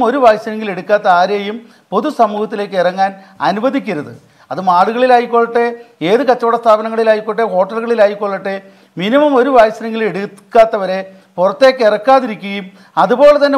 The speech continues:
ഒരു വാക്സിൻ കഴിഞ്ഞ് രണ്ടാമത്തെ വാക്സിൻ എടുക്കേണ്ട സമയപരിധി കഴിഞ്ഞിട്ടും അതെടുക്കാത്തവരെയും പുറത്തേക്ക് ഇറക്കാതെ സ്വയം പ്രതിരോധത്തിലൂന്നിയ ഒരു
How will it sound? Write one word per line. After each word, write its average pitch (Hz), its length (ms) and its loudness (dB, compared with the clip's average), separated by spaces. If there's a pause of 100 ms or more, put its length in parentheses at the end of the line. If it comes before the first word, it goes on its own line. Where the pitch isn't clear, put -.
ഒരു 247 180 -2
വാക്സിൻ 240 320 2
കഴിഞ്ഞ് 254 260 -2
രണ്ടാമത്തെ 226 420 2 (100)
വാക്സിൻ 220 340 0
എടുക്കേണ്ട 226 300 -4 (540)
സമയപരിധി 262 560 2 (100)
കഴിഞ്ഞിട്ടും 240 540 0 (400)
അതെടുക്കാത്തവരെയും 233 920 0 (300)
പുറത്തേക്ക് 226 480 2
ഇറക്കാതെ 190 500 0 (380)
സ്വയം 277 360 4
പ്രതിരോധത്തിലൂന്നിയ 240 880 0
ഒരു 208 80 -10